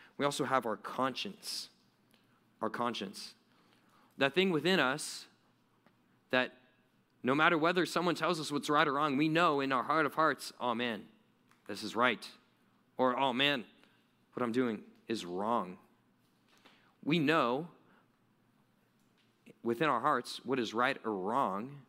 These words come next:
That's a truth we can know about God, what God wants us to do and what God doesn't want us to do, just by nature of conscience that's written on our hearts. Romans two, verses fourteen says,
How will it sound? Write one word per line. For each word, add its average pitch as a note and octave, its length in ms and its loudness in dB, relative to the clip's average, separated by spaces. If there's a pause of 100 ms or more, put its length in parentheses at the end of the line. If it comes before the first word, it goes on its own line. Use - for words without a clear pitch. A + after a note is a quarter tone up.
(320)
That's B2 160 -6
a B2+ 60 -4
truth D#3 420 0
we C3 120 2
can B2 160 -2
know C3 160 2
about A2+ 240 0
God, B2+ 240 2
what G#2 120 -4
God A#2 260 0
wants C#3 240 -4
us C3 100 -4
to A2 100 -6
do A2+ 140 0
and A2+ 100 0
what A2+ 100 -2
God A#2 260 0
doesn't D3 240 0
want A#2+ 160 0
us G2 100 -10
to A2+ 80 -6
do, G2+ 260 -4 (520)
just F3 220 0
by D3+ 120 4
nature C#3+ 300 0
of A2+ 100 -2 (800)
conscience A2 360 -4
that's G#2+ 200 -6
written A2+ 200 -2
on A2 120 0
our G2 100 -8
hearts. G#2+ 480 -4 (1300)
Romans C#3 400 2
two, C3 400 4 (880)
verses C3+ 340 0
fourteen C#3+ 680 0
says, A2+ 440 0